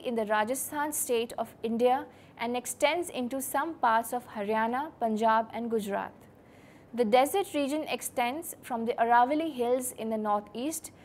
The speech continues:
to the Rann of Kutch along the coast and the alluvial plains of Indus River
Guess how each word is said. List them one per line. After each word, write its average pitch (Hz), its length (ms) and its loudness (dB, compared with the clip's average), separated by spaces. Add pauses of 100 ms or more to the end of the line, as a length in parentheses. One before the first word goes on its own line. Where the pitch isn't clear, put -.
(220)
to 262 80 -2
the 233 140 6
Rann 233 320 4
of 330 200 -4
Kutch 247 380 0 (100)
along 226 320 0
the 262 80 0
coast 240 480 0 (340)
and 226 180 2
the - 120 0
alluvial 285 440 4
plains 247 420 -4
of 254 180 -2
Indus 285 380 -4
River 208 380 2